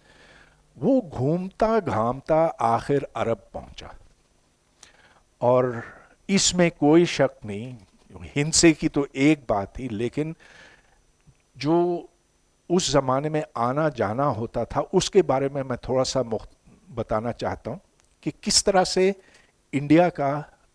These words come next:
अरब के साथ कॉन्टैक्ट हुआ। हम हमेशा ये समझते हैं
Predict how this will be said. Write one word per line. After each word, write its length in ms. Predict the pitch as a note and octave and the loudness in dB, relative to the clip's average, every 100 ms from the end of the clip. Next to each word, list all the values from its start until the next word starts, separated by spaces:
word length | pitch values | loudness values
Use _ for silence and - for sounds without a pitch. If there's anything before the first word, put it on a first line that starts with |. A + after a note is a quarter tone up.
| - | 2
अरब 240 | C3+ D3 - | 4 2 0
के 80 | C3+ | -4
साथ 240 | - G#2+ | -4 -6
कॉन्टैक्ट 600 | - A#2 G2+ G2+ - - | -6 -10 -10 -10 -12 -14
हुआ। 200 | - - _ _ _ _ _ - - - _ - | -20 -20 _ _ _ _ _ -20 -20 -20 _ -4
हम 260 | C3 B3 D#4 | 2 4 6
हमेशा 760 | A#3+ A3+ A3+ - A3 G#3+ G3 G3 - _ _ _ _ _ _ A#2+ | 6 6 4 4 2 2 -4 -12 -20 _ _ _ _ _ _ 4
ये 160 | E3+ | 6
समझते 520 | E3 G3+ G#2 F#2+ - | 6 0 -2 -8 -8
हैं 200 | G2 C3+ | -8 -10